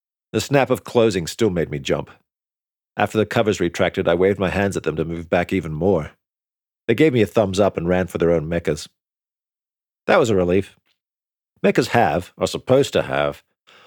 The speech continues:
all kinds of sensors and pedestrian awareness programs running. You can't even throw yourself under their feet and hope to get squished. But I didn't know if they were working in this baby.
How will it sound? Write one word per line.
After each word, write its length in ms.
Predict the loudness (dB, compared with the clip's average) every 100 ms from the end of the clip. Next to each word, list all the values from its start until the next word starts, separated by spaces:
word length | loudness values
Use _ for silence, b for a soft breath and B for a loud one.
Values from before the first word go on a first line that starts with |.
| b 0
all 140 | 0
kinds 240 | 2 -2
of 80 | -2
sensors 460 | -2 0 0 -2 -4
and 100 | -6
pedestrian 400 | 0 0 0 0
awareness 400 | 2 2 0 -4
programs 440 | 0 0 0 -4
running. 360 | -4 -4 -6 -12 _ _ _ _ _
You 80 | -2
can't 180 | 2 2
even 160 | 0
throw 200 | -4 -2
yourself 360 | 0 2 0 0
under 160 | 0 0
their 140 | -2
feet 300 | 0 -2 -2
and 100 | -2
hope 140 | -2
to 60 | -2
get 140 | -8
squished. 540 | -8 -2 0 0 -4 -14 _ _ _ _ _ _ _ _ 0
But 80 |
I 80 | 2
didn't 160 | 2 2
know 100 | 0
if 100 | 2
they 80 | 2
were 80 |
working 340 | 4 2 0 -8
in 100 | -6
this 160 | -6
baby. 460 | -2 -2 -2 -4 -8